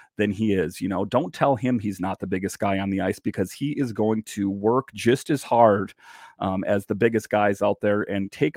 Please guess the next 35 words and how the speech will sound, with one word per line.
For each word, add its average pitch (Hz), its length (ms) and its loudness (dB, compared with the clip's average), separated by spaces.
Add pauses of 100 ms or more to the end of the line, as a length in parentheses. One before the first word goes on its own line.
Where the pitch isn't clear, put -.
on 170 240 2
some 92 180 -4
of 90 60 -2
the - 60 -10
biggest 90 360 -4
guys 95 400 -4
out 98 160 -4
there 92 200 -4
as 92 120 -10
well. 107 380 0 (1040)
So 101 320 -2 (280)
we 190 120 -4
hope 143 340 -4
that 110 240 -2 (100)
whatever 131 320 0
the 113 120 -4
case 95 340 -6
is 95 160 -8
with 95 140 -8
those 95 180 -4
guys, 95 560 -8 (360)
uh, 90 340 -6
that 101 180 -4
they 110 140 -2
can 104 340 -8
make 101 380 -8
a 98 100 -6
speedy 120 400 -6
recovery, 110 460 -4
because 170 280 -8
we 220 140 -6
don't 190 180 -2
need 98 200 -6
to 98 60 -10
be 90 280 -6